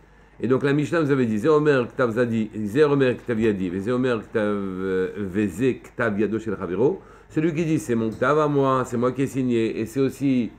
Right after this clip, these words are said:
le, le, la signature de mon Chaver, et l'autre il dit la même chose, à ce moment-là, Matov Manaim, le contrat, il est Neeman, d'accord, il est normal, d'accord ? Mais si jamais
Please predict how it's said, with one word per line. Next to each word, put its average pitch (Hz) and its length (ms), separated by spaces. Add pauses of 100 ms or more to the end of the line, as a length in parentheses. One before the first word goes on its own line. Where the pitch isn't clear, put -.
(540)
le, 104 760
le, 107 320
la 101 160
signature 127 440
de 117 60
mon 120 180
Chaver, 101 360
et 120 40
l'autre 147 240
il 135 60
dit 120 120
la 110 40
même 90 160
chose, 165 420 (460)
à 147 100
ce 160 120
moment-là, 139 560
Matov 131 440
Manaim, 127 720 (220)
le 127 200
contrat, 123 840 (100)
il 113 320
est 123 160
Neeman, 101 500
d'accord, 123 380
il 113 80
est 107 40
normal, 76 360
d'accord ? 135 360
Mais 135 140
si 185 160
jamais 170 560